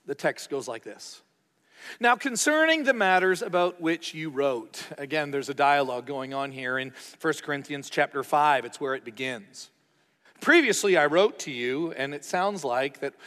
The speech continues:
while Paul is in the city of Ephesus, they have re-, responded by sending over some people, it appears, sending over some people and saying, "Listen, I, we need to go on. We need to have some more about this." Really, it's, it's about sex and marriage. You, you need to remember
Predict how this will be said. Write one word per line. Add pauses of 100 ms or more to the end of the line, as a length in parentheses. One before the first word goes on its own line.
(120)
while
Paul
is
in
the
city
of
Ephesus, (380)
they
have (120)
re-,
responded
by
sending
over
some
people,
it
appears, (460)
sending
over
some
people
and
saying,
"Listen,
I,
we
need
to
go
on.
We
need
to
have
some
more
about
this." (1040)
Really,
it's,
it's
about
sex
and
marriage. (840)
You,
you
need
to
remember